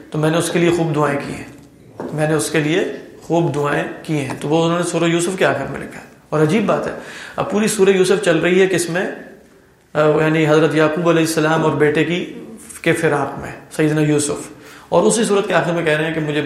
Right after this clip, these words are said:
معلوم ہوا کہ میرا بیٹا جو ہے وہ ہر دل عزیز بیٹا فوت ہو گیا۔ غربت میں، غربت سے کیا مراد ہے؟ کہیں سفر میں تھا، جوان۔ تو اس سے پتہ چلتا ہے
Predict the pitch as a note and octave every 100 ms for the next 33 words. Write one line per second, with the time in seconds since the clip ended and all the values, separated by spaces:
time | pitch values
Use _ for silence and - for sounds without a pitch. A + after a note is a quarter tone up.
0 | D3 C#3+ C#3+ D3 D3 C#3 C#3+ C#3+ C#3+ C#3+
1 | C3+ C#3+ G3 - - - - - D3 D3
2 | D3+ D#3 C#3 C#3+ C3+ D3+ - B2+ - -
3 | - - - - - - - - D#3 F3
4 | F#3 E3+ C3+ C3+ C#3+ E3+ F3 F3 E3 D#3
5 | D#3 F#3 F#3+ - - D#3 D#3 D#3 - E3
6 | D3 B2+ B2+ B2+ - - - - - -
7 | - - - D3+ D#3 D3+ - - - -
8 | - - - - - - - - - -
9 | F#3 F3+ F#3+ F#3+ G3 - - F#3 F#3 F#3
10 | D#3+ D#3+ F3